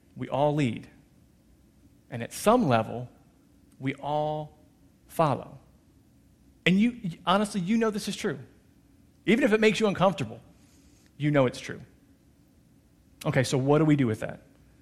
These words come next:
What is our responsibility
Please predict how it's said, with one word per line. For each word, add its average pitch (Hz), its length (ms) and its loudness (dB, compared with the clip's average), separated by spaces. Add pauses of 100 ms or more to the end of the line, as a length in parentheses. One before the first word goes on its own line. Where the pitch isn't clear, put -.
(960)
What 185 180 4
is 226 120 2
our 180 280 2
responsibility 127 960 -2